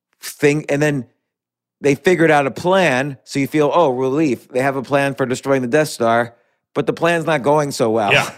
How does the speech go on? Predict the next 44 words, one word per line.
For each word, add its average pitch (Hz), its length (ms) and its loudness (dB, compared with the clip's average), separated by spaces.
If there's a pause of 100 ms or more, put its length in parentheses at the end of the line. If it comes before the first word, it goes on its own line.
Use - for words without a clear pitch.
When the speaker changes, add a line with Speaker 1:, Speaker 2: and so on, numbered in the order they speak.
Speaker 2:
right. 139 260 -2
Speaker 1:
So 147 120 -2
now 147 220 2
it 143 100 -2
pulls 143 300 0
back. 139 280 0
So 139 80 -4
it's 127 120 -6
that 135 180 0
rise 139 400 0
and 131 180 -8
fall 139 260 2
again. 104 260 -2
Speaker 2:
Yeah, 123 200 0
and 117 100 -10
then 117 120 -6
you 113 80 -4
need 113 180 -4
the 110 80 -10
sort 120 180 -4
of 107 60 -8
the 101 80 -10
chaos 123 540 -2
of 127 120 -10
the 113 60 -14
character's 113 480 -6
convictions 110 640 -12
to 98 140 -18
sort 101 200 -12
of 95 120 -14
bring 95 140 -12
it 95 100 -18
home. 110 280 -12
Luke 101 240 -14
has 98 180 -8
to 85 140 -16 (540)
trust - 320 -6
in 101 80 -6
the - 60 -12
Force, 165 400 -2
and 104 100 -6
Han 113 300 -4
has 107 240 -6
to 95 200 -8